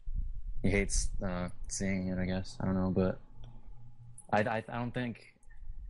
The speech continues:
I think it's still gonna have a bunch of, like, unnecessary resources, but I don't think it's gonna be, like, noted stacks of fifty of 'em,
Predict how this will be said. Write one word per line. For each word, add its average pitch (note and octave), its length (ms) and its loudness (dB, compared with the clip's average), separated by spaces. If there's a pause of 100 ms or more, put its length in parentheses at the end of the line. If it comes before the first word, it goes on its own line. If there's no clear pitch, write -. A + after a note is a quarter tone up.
(220)
I B2 40 6
think D3+ 140 6
it's C#3 80 -2
still A#2+ 160 2
gonna A#2 160 2
have G#2+ 140 4
a G#2 40 2
bunch G2+ 280 2
of, G2 100 2
like, F2+ 220 4
unnecessary F#2+ 600 2
resources, G#2 920 2
but F2+ 300 4
I G2 80 4
don't F#2 180 2
think F#2 240 -2
it's - 120 -10
gonna F#2 180 -4
be, F#2+ 180 2
like, F#2+ 260 -2
noted F#2 360 2
stacks F#2+ 380 0
of F#2+ 100 -2
fifty G2 340 2
of G2 120 4
'em, G2+ 220 2